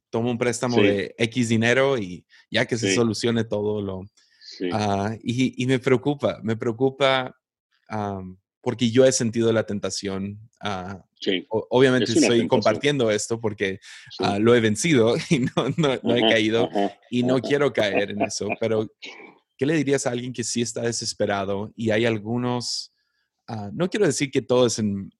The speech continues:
Speaker 1: en, con mal corazón ni nada, pero que, que algún familiar diga, "Aquí, yo te presto el dinero, pero luego me debes
Speaker 2: Ajá,
Speaker 1: tanto"?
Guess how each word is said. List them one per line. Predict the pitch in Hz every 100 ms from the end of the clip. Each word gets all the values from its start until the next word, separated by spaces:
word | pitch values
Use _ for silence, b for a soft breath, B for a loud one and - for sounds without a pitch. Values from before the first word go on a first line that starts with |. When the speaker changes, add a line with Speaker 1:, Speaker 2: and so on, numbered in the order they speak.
| -
Speaker 1:
en, | 104 92 _
con | - 104
mal | 104 104
corazón | 104 101 - 135 147
ni | 101
nada, | 95 95 104
pero | 98 95 95 - _ _ _ _ _
que, | - 107 101
que | -
algún | 107 110 123
familiar | 135 117 107 107 110 107
diga, | 107 104 101 98 101 _ _
"Aquí, | - 120 117 127 117
yo | 117
te | 127
presto | 131 135 -
el | 127
dinero, | 117 120 127 117
pero | 110
luego | 107 107
me | 107
debes | 107 104 104 -
Speaker 2:
Ajá, | 104
Speaker 1:
tanto"? | 101 92 98 98